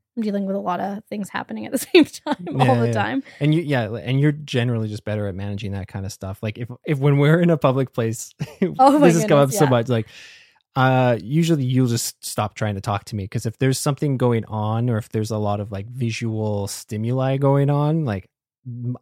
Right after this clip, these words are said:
Speaker 2: I am just drawn to that, and I'll focus on that. And
Speaker 1: Yeah.
Speaker 2: and I, I can't focus on if you're tell, if you're starting to talk about
Speaker 1: Yeah.
Speaker 2: something, I, I have a hard time s-,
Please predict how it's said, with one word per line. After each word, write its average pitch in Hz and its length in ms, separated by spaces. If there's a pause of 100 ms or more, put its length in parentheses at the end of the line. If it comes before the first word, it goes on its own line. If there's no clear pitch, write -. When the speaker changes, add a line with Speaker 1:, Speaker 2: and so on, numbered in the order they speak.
Speaker 2:
I 110 580 (520)
am 127 100
just 113 180
drawn 110 240
to 113 120
that, 107 480 (540)
and 113 120
I'll 107 80
focus 110 360
on 101 160
that. 101 380 (280)
And 110 220
Speaker 1:
Yeah. 196 420 (180)
Speaker 2:
and 107 420
I, 107 120 (140)
I 101 120
can't 107 400 (300)
focus 117 340
on 101 160
if 101 180
you're 113 220
tell, 113 300
if 127 160
you're 127 140
starting 123 360
to 110 80
talk 110 220
about 135 160
Speaker 1:
Yeah. 240 60
Speaker 2:
something, 151 280
I, 104 200 (540)
I 120 120
have 113 100
a 107 60
hard 107 180
time 107 160
s-, - 220